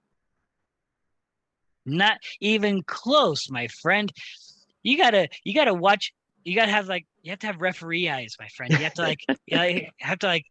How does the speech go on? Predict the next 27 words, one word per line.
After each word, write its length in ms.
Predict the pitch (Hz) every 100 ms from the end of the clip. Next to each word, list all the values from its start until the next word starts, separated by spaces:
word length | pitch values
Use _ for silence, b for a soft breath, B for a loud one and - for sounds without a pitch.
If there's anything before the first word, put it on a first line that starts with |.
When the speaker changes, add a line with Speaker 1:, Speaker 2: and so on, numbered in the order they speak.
| _ _
Speaker 1:
wa-, 220 | 175 165
have 220 | 147 170 160
eyes 280 | 156 165
looking 220 | 156 160 156
like 180 | 123 113
this. 300 | 131 117 - - -
One 300 | 131 180 202
at 140 | 175 -
the, 260 | 143 135
at 180 | 131 135
the 180 | 135 120 -
person 260 | 196 180
kicking 240 | 151 180 175
the 80 |
ball 180 | 170 185
and 80 | 160
one 140 | 160
at 100 | 160
the 100 | -
line. 380 | 120 123 120 107 - _ _ _ _ _ _ _ _ _ _ _ _ _ _ _ _ -
Like, 180 | 156
e-, 160 | 180 165 - b _
we 80 | 165
call 180 | 240 220
it 80 | 175
iguana 500 | 143 151 147 147 127
eyes. 440 | 113 110 107 -